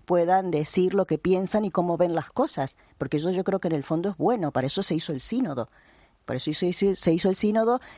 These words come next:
y la mayoría, el setenta y dos por ciento de los padres sinodales, que eran gente que conoce la realidad de la Amazonía,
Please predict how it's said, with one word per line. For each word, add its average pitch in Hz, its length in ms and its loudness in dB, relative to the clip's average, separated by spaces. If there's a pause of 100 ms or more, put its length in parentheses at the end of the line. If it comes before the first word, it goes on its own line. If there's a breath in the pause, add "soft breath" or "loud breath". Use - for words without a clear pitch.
y 160 80 -2
la 147 120 0
mayoría, 143 600 0
el 220 60 -2
setenta 139 320 -4
y 135 40 -2
dos 143 120 -2
por 156 100 -2
ciento 165 240 0
de 156 60 0
los 156 80 -4
padres 160 260 0
sinodales, 170 560 0
que - 100 -2
eran 151 200 0
gente 202 340 0
que 135 140 -6
conoce 165 560 0
la 156 100 0
realidad 160 420 0
de 170 100 -2
la 165 80 0
Amazonía, 160 540 -2